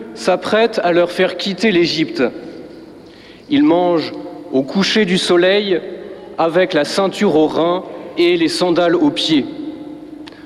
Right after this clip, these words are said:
Au lieu d'aller dormir, ils sont prêts à suivre le che-, le chemin que le Seigneur leur indiquera. Veiller, c'est donc être prêt à s'engager sur le chemin de l'Exode.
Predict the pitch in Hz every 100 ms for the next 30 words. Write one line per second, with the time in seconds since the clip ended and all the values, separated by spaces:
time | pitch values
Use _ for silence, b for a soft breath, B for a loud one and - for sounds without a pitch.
0 | B B 190 208 202 180 165 156 139 139
1 | 143 156 190 202 - - B B B B
2 | 190 190 - 175 - - 220 233 - 151
3 | - - 240 240 214 156 - 269 - -
4 | - 151 151 - 202 208 233 233 180 156
5 | 156 - 185 165 170 160 147 143 147 165
6 | 170 143 - 123 113 - - - - -
7 | - - - - - - - B B B
8 | B B B 123 117 170 175 226 233 233
9 | - - - - - 156 196 208 - 175
10 | 175 - 147 - - 220 233 233 147 147
11 | - 190 175 160 180 202 - 139 127 127
12 | - 175 180 156 127 143 175 160 202 220
13 | 170 135